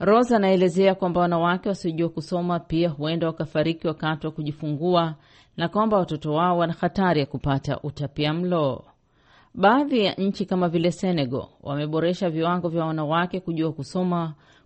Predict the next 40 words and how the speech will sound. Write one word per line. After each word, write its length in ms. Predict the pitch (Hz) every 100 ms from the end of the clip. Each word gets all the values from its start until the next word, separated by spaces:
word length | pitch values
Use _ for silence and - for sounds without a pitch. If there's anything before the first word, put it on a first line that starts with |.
| -
kupitia 440 | - - 160 165
juhudi 520 | 165 160 185 180 175
za 140 | 165 165
serikali 840 | - 156 156 180 175 170 170 170 - - _ -
za 160 | 151
kuandikisha 640 | 151 170 165 165 202 208
wasichana 480 | 175 170 - 175 170
wengi 320 | 156 180 165
zaidi 320 | 156 170 180 208
katika 320 | 180 - 160
shule 320 | - 170 160
za 160 | 143 143
msingi 640 | - 190 196 180 165 165 _ _ _ -
na 120 | 135
kufungua 440 | 135 - 156 170 180
programu 520 | - 180 175 180 170
za 140 | 160
uelevu 500 | 160 165 160 180 202
kwa 140 | 202 185
jamii 360 | 165 170 180
kuhusu 400 | 196 180 165 156
umuhimu 480 | 160 151 147 208 202
wa 100 | 180
elimu 380 | - 160 160 151
kwa 160 | - 139
msichana. 840 | 135 - - 180 180 165 127 123 - _ _ _ _ -
Lakini 360 | 175 202 302
bado 280 | 240 226 233
kuna 240 | 220 190 170
nchi 300 | 190 180 175
nyingi 300 | 180 196 180
kama 260 | 180 175
vile 300 | 156 170 165
Guinea, 540 | 139 160 175 165 170 180
Niger, 640 | 156 139 123 160 165 170 180
Benin, 580 | 143 143 160 170 170 170
Mali 380 | 160 160 156 156
na 120 | 156
Burkina 340 | 135 - 139
Faso, 600 | - 175 175 - 165 165